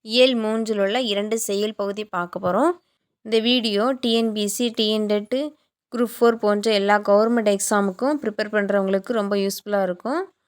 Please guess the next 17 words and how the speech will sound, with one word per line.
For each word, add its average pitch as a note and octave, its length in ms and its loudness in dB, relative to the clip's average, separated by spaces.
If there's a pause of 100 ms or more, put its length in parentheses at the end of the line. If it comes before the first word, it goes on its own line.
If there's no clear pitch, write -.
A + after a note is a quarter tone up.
(260)
நம்ம A3 260 -4
கொஸ்டின்ஸ் A#3+ 340 0
எல்லாமே A3+ 340 2
பிடிச்சிருந்துச்சுன்னா A3+ 720 -4
ஒரு A3+ 140 0
லைக் G3 220 0
பண்ணிட்டு G3+ 340 -8
பாருங்க. G3 600 -4 (380)
வீடியோவை A3+ 420 0
கடைசி G#3 420 -2
வரை A3 140 2
ஸ்கிப் G3+ 360 -8
பண்ணாம G3+ 280 -4
பாருங்க. F#3 380 -4
வாங்க G#3 400 0
வீடியோக்குள்ள F#3+ 520 -4
போகலாம். F#3+ 560 -4